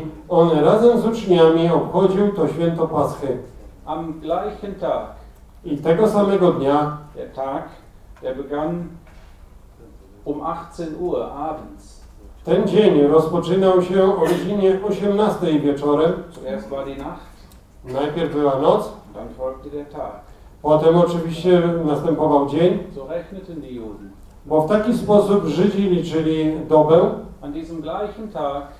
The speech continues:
Speaker 1: I tego samego dnia jeszcze,
Speaker 2: wir sagen an dem Freitag,
Speaker 1: my byśmy powiedzieli w piątek,
Speaker 2: starb der Herr Jesus am Kreuz.
Speaker 1: Pan Jezus umarł na krzyżu.
Speaker 2: Das wahre Passahlamm.
Speaker 1: Ten prawdziwy baranek paschalny.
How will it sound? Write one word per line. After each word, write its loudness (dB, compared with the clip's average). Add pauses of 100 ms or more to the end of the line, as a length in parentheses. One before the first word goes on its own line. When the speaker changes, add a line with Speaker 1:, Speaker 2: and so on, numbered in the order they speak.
(240)
Speaker 1:
I -2
tego 4
samego 4
dnia 2
jeszcze, -2 (460)
Speaker 2:
wir -14
sagen -6
an -14
dem -10
Freitag, -10 (580)
Speaker 1:
my 4
byśmy 0
powiedzieli 2
w -10
piątek, 0 (280)
Speaker 2:
starb -10
der -12
Herr -14
Jesus -16
am -20
Kreuz. -16 (440)
Speaker 1:
Pan 4
Jezus 4
umarł 4
na 2
krzyżu. 0 (340)
Speaker 2:
Das -18
wahre -8
Passahlamm. -18 (500)
Speaker 1:
Ten 4
prawdziwy 4
baranek 4
paschalny. 2